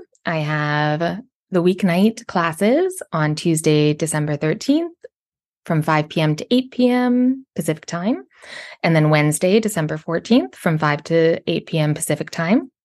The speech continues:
But if the weekends work better for you and your time zone, then I'm also going to offer it on Saturday, December tenth, from twelve to three Pacific time,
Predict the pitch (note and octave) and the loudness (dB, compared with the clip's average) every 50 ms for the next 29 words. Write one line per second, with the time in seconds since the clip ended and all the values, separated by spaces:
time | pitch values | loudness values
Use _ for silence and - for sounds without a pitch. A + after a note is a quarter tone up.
0 | _ _ _ _ _ _ - - - _ _ _ _ - F3+ D#3+ D#3 - D#3 E3+ | _ _ _ _ _ _ -20 -20 -20 _ _ _ _ 2 4 4 4 4 4 4
1 | A3+ A3 - A3+ A3 G#3+ A3 A3+ A3 A3 - G#3+ G3+ G#3 G#3 G#3 - - A3 G#3 | 4 4 4 4 4 4 4 0 0 0 0 0 2 2 2 0 0 0 2 4
2 | G#3 G#3 G#3 G#3 G#3 G#3 G#3+ - - D#3+ D3 C#3 C3+ C#3+ - - A3+ A#3 A#3 A#3 | 4 4 4 4 4 2 0 0 -2 -4 -4 -4 -6 -8 -4 0 0 2 2 2
3 | A3+ A#3 A#3 A3+ A3+ A#3 A#3 A#3 A#3+ A#3+ _ - - _ _ _ - D#3+ D#3 D3+ | 2 2 0 0 2 2 0 0 -2 -4 _ -20 -20 _ _ _ -4 -2 0 0
4 | D3+ D3+ - - D#3 - - - A#3+ B3 B3 B3 B3+ A#3 A3+ A3+ A3 A3 A3 A3+ | 0 0 -2 -4 -4 -6 -2 0 0 0 0 0 -2 -2 0 2 2 2 2 0
5 | A3+ A#3 G#3+ G3+ G3+ - G#3+ G#3 G#3+ G#3 G#3 - E3+ D#3 D3+ D3 D3+ - F3+ E3 | 0 -2 -2 -4 -4 -2 0 0 0 0 -2 -2 -6 -6 -6 -6 -6 -4 -2 -2
6 | E3 E3 E3 E3 E3+ E3 E3 D#3+ E3 D#3 - C#3+ C#3+ C#3+ D3 - - C4 C#4 D4 | 0 0 0 0 0 0 0 -2 -4 -6 -6 -6 -6 -6 -6 0 2 2 2 2
7 | - - - _ _ _ _ _ _ _ _ _ _ _ _ _ - E3+ D#3 D3 | 0 -6 -20 _ _ _ _ _ _ _ _ _ _ _ _ _ -2 0 2 2
8 | D3 D3 C#3+ - - E3 D#3+ E3+ - A3 A3 A3 A3+ A3 A3+ A3 - - A#3+ A3 | 2 0 -2 -2 -2 -2 -2 0 0 -2 -2 2 2 2 2 2 0 -2 -4 -4
9 | G3+ F#3 F#3+ F#3 F#3 - F#3 F3 F3 F3 F3+ F#3 F#3+ | -2 -2 -2 -4 -4 -4 -2 -2 0 -2 -2 -4 -6